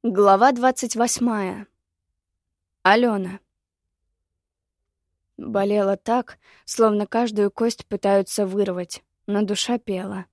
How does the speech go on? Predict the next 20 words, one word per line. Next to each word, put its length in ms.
Я 320
отомстила. 880
Кулак 360
с 80
силой 320
врезался 580
в 60
женскую 480
плоть, 460
там, 200
где 200
еще 200
недавно 460
было 220
лицо 400
лживой 480
суки, 420
казавшейся 680
такой 380
милой 440